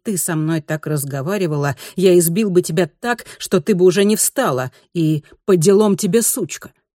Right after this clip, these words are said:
По большей части люди пишут анонимно или с подставных аккаунтов, никто здесь не оставляет комментарии от своего имени.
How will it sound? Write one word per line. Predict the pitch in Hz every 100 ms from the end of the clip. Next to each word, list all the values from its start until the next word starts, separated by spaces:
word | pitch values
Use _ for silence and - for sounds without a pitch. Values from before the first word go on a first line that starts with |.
| _ _ _ _
По | -
большей | 131 214 254 147
части | 139 143 170 -
люди | 127 160 151
пишут | 160 180 151
анонимно | 147 135 131 185 180 147
или | 143
с | 131
подставных | 143 - 151 170 180
аккаунтов, | 190 - 240 139 123 - - -
никто | 190 190 - 269
здесь | 156 139
не | 147
оставляет | 131 147 147 147 -
комментарии | 143 143 143 170 135
от | 123
своего | - 135 135 185
имени. | 151 120 110 123